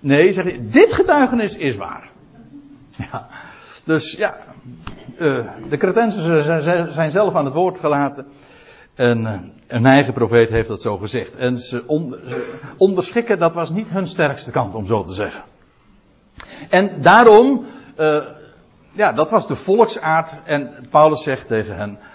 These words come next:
"Herinner hen eraan." Er staan overheden boven je,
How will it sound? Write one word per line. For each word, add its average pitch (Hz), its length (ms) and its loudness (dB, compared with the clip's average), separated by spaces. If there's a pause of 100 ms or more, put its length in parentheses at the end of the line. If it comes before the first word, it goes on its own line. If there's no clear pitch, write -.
(160)
"Herinner 147 600 -2
hen 95 120 -10
eraan." - 240 -18 (360)
Er - 80 -6
staan 143 280 0
overheden 185 600 4
boven 165 340 -2
je, 175 180 -8